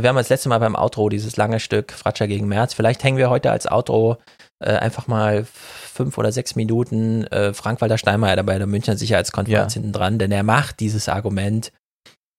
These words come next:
Speaker 1: wir Deutsche haben uns lange genug darauf ausgeruht, ein besonderes Land zu sein, äh, besonders, äh,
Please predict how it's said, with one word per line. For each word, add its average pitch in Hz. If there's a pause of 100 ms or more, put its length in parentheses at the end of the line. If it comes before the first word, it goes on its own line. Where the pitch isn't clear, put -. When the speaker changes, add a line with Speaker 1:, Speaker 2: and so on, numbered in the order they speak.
(180)
Speaker 1:
wir 131
Deutsche 113
haben 98
uns 104
lange 117
genug 117
darauf 98
ausgeruht, 101
ein 95
besonderes 101
Land 98
zu 101
sein, 98
äh, 87 (300)
besonders, 107
äh, 104